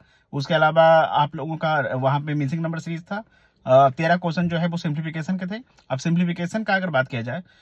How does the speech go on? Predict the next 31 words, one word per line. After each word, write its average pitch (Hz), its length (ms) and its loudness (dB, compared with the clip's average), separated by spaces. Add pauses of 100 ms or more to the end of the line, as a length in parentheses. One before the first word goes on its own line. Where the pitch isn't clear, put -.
(160)
तो 226 160 -2
तेरह 190 420 2
में 214 140 -4
से 214 180 -6
जो, 202 240 -8 (220)
अ, 143 120 0
चार 175 280 4
से 214 100 -6
पांच 185 240 -2
क्वेश्चन 160 320 -6
जो 151 100 -6
थे 143 140 -6
ना, 175 140 -4
वो 160 200 -8
थोड़े 190 280 -6
से 190 220 -6 (360)
कैलकुलेटिव 147 640 -4
थे, 104 140 -8 (100)
मतलब 143 220 -8
थोड़े 156 160 -4
से 170 300 -10 (380)
ऐसे 139 220 2
कैलकुलेटिव 180 460 -2
थे 208 60 -4
जिसमें 175 260 -4
आप 165 180 -2
लोगों 147 220 -4
का 190 160 -8
थोड़ा 135 260 -4
सा 175 280 -2
जो 160 400 -8